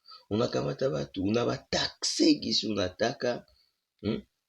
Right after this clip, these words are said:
Unawatia kwa fimbo na mu-, na Belge ya kutia kwa fimbo ya pata pa yenye uko unapiga bandugu yako. Kabisa hii ya, ah,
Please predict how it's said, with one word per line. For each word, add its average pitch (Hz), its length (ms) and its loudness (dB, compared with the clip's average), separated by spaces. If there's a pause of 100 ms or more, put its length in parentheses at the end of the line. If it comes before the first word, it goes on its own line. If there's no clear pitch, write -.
(120)
Unawatia 127 480 2
kwa 135 160 2
fimbo 180 600 2
na 110 120 6
mu-, 113 240 2
na 107 180 6
Belge 107 420 4
ya 87 60 6
kutia 90 320 0
kwa 82 100 -2
fimbo 85 320 -4
ya 82 100 -8
pata 73 300 -4
pa 73 180 -8 (120)
yenye 78 220 -6
uko 78 140 -4
unapiga 64 540 -4 (400)
bandugu 76 400 -4
yako. 80 300 -2 (2000)
Kabisa 98 520 4
hii 98 240 8
ya, 80 280 -2
ah, 76 280 -8